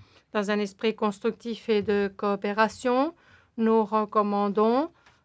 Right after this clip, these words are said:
de ratifier le deuxième protocole facultatif du Pacte international des droits civils et politiques destiné à l'abolition de la peine de mort,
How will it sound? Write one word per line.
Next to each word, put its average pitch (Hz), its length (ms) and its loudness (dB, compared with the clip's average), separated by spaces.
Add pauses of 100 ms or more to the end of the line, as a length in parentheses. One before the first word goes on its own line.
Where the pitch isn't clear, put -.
de 214 100 0
ratifier 214 760 0
le 214 140 2
deuxième 208 500 0
protocole 202 540 0
facultatif 196 920 -4
du 208 120 -4
Pacte 196 300 -4
international 196 880 -4
des 196 100 -4
droits 190 220 -2
civils 196 360 -2
et 196 100 0
politiques 196 480 -4
destiné 202 420 -4
à 190 60 -2
l'abolition 196 640 -2
de 196 100 -4
la 196 160 0
peine 202 220 -4
de 214 100 -2
mort, 240 380 2